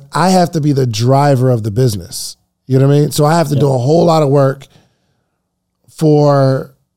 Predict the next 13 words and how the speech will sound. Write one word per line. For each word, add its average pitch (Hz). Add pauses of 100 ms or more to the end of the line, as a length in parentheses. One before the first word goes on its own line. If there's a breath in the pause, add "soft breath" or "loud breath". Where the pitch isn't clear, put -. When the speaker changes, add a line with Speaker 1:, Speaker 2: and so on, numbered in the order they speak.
(140)
Speaker 1:
a 147
portion 233
of 139
the 135
twenty 143
percent, 131 (400)
Speaker 2:
Mm-hmm. 104
Speaker 1:
which 156 (460)
I 151
don't 143
wanna 117
do 95
that. 87